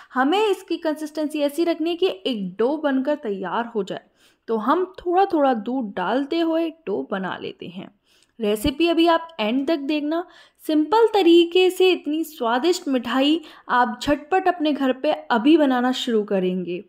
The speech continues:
दिवाली हो, होली हो या कोई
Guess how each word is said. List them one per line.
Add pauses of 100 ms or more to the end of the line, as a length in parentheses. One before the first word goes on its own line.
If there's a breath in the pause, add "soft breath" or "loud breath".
(540 soft breath)
दिवाली
हो,
होली
हो
या
कोई